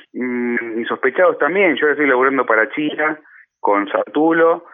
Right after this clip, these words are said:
y, mm, es un proyecto que goza de muy buena salud y con alguna, por ahí, promesa de continuidad. Este, mm, así que si bien uno sabe que es una actividad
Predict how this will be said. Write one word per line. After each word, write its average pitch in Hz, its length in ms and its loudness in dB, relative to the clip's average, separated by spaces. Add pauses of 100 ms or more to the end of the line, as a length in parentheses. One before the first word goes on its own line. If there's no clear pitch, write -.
(400)
y, 98 720 0
mm, 95 560 -2
es - 140 -6
un 131 120 0
proyecto 135 360 0
que 120 100 2
goza 123 320 2
de 113 60 4
muy 117 160 0
buena 135 300 2
salud 170 460 4
y 147 60 0
con 104 400 -2
alguna, 110 720 2
por 107 160 0
ahí, 117 320 0 (440)
promesa 113 380 0
de 113 140 2
continuidad. 110 720 0 (580)
Este, 95 1080 -2
mm, 92 460 -6 (380)
así - 140 -4
que 143 80 0
si 151 100 -2
bien 208 280 2
uno 139 300 0
sabe 170 260 2
que 135 80 -2
es - 100 -6
una 139 120 0
actividad 135 520 2